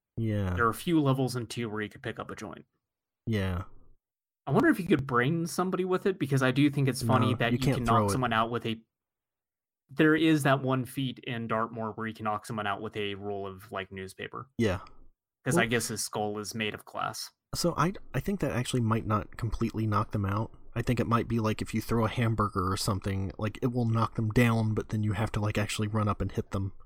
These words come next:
Speaker 1: to
Speaker 2: I'm
Speaker 1: completely knock them
Speaker 2: pretty
Speaker 1: out.
Speaker 2: sure it knocked him completely out.
Speaker 1: Okay. That's funny, though. But, uh, like,
Speaker 2: I don't
Speaker 1: yeah,
Speaker 2: know if they said it for
Speaker 1: newspapers
Speaker 2: just that one guy, 'cause there's a specific feat for knocking him out with the newspaper.
Speaker 1: Okay. Well, newspapers were in two 'cause they were i-, in the bank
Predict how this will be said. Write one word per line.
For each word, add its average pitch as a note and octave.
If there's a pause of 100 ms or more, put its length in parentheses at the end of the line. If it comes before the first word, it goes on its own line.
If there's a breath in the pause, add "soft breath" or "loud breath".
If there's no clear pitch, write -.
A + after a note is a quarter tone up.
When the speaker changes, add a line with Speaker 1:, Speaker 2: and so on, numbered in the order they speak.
(480 soft breath)
Speaker 1:
to - (220)
Speaker 2:
I'm B2+
Speaker 1:
completely A#2
knock F#2+
them C3+
Speaker 2:
pretty B2+
Speaker 1:
out. F#2
Speaker 2:
sure A2
it A2
knocked G#2+
him A2+
completely G#2
out. - (100)
Speaker 1:
Okay. G2 (240)
That's A2+
funny, F#2
though. F2+ (120)
But, C3 (160)
uh, C#3
like, B2+ (100)
Speaker 2:
I C3+
don't D3+
Speaker 1:
yeah, D#3+
Speaker 2:
know E3
if F3+
they D3
said C#3
it C3+
for B2+
Speaker 1:
newspapers B2+
Speaker 2:
just B2
that A#2+
one A2+
guy, G#2+
'cause G2+
there's G2+
a G2
specific -
feat -
for G2
knocking G2+
him G2+
out F#2+
with -
the -
newspaper. A#2 (100)
Speaker 1:
Okay. A2 (140)
Well, D3+
newspapers D3+
were B2
in A2+
two A2+
'cause -
they A#2
were A2+
i-, -
in G2+
the G2+
bank G2